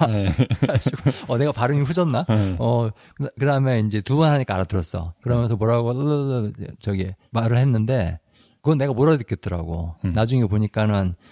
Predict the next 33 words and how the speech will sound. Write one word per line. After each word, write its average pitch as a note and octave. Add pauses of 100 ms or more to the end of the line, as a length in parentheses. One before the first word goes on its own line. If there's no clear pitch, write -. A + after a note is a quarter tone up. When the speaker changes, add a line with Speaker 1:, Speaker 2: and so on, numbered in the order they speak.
(180)
Speaker 2:
"만나서 B2+
반갑습니다." F#2
내가 A2+
Speaker 1:
음. G2+
Speaker 2:
아는 C3+
말인 F2+
거야. E2+
Speaker 1:
네. D#2+
Speaker 2:
그래서 A#2+ (640)
그, G2
나의 A2 (180)
생애 C3
최초의 D#3+
독일어 G#2+
컨버세이션은 A2+ (280)
그렇게 F#2
그다지 G2+
잘 G2
진행되지 A2+
Speaker 1:
왜, A2+
Speaker 2:
않았는데. F2+
Speaker 1:
왜 A#2+
그랬을 G#2+
것 F2+
같아요? E2 (140)
왜 G#2
그랬던 A#2
것 F#2+
같아요? E2+ (380)
Speaker 2:
어, G#2
내가 A2
생각을 C#3
해봤는데, G#2